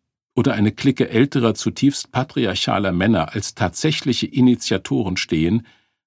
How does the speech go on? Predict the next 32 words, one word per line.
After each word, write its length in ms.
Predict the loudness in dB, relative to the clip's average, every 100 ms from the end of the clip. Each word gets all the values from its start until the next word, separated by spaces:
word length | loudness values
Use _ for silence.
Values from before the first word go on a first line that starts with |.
| 0
dürfte 280 | 0 2 0
Indiz 460 | 2 2 0 -2 2
genug 320 | 6 6 4
sein, 380 | 0 2 0 0
dass 360 | -2 -2 0
wir 200 | 0 0
es 340 | 0 -2 -2 0
mit 400 | 2 0 -4 -16 -4
alten 440 | -2 -2 0 0
Strategien 840 | 0 -2 -4 -2 -4 -2 2 4 4
jener 420 | 4 4 4 0
Existenzform 800 | -4 -6 -2 -2 -2 0 0 0
zu 120 | -2
tun 260 | 0 0 2
haben, 320 | 0 0 -2 _ _ _ -4
mittels 340 | -2 0 0
der 220 | 0 -2 0
einzelne 600 | 2 2 4 4 4 2
Warlords 760 | 2 4 2 2 -2 -4 -8 -4
alles 300 | 0 0 0
daran 300 | -2 0 0
setzen, 440 | 0 -2 -2 -2 -2
sich 240 | 0 0
an 120 | 0
der 100 | 0
Herrschaft 480 | 0 -2 -2 -4 -6
zu 220 | -8 -6
halten 480 | -2 -2 -4 -2 0
und 220 | 0 -4 -2
Reichtum 580 | -2 -2 -6 -4 -2
zu 160 | -2 -4
erlangen. 440 | -4 -4 -4 -8